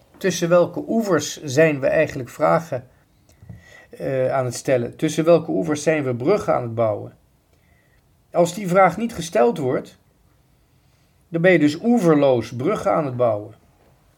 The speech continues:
En dat is per definitie tijdverlies. Een brug zonder oevers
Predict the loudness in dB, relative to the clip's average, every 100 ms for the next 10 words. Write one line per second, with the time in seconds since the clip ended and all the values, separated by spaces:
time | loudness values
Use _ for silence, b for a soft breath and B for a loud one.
0 | _ _ _ _ _ _ _ _ _ _
1 | _ _ -2 0 -2 -8 -14 -20 -14 -2
2 | 2 2 0 -6 -12 -12 -14 -14 _ _
3 | _ _ _ _ -2 0 0 -8 -10 -10
4 | -18 -20 _ _ _ _ _ _ _ _
5 | _ _ _ _ _ b b b b -12
6 | -2 2 2 0 -4 -2 -4 -4 -6 -8
7 | -16 -20